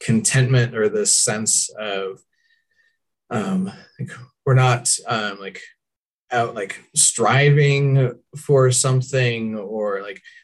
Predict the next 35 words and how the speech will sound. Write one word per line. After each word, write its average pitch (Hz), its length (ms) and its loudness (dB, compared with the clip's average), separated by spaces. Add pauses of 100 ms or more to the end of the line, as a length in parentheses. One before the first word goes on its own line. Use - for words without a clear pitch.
(120)
reaching 127 440 2
after 123 400 2
things 120 480 0
or, 98 320 -4
or 101 100 -8
trying 113 360 -6
to 123 80 -14
gain 123 440 -4
things, 131 760 -4
um, 98 520 -12 (420)
that 107 160 -4
we're 110 160 -4
just - 580 -4
are, 104 420 -6 (1400)
we 120 60 -12
feel 113 280 -4
peaceful 135 500 -2
and, 107 260 -6
like, 101 320 -10
and 110 160 -4
contented 113 500 -2
with 104 160 -2
who 120 220 -2
we 104 240 -12
are, 87 340 -8 (600)
um, - 680 -6 (380)
and, 98 420 2
and 113 100 -4
sort 101 140 -2
of - 160 -12
comfortable 110 580 4
with 98 160 0
where 98 280 4
we 95 280 -2
are. 92 440 -8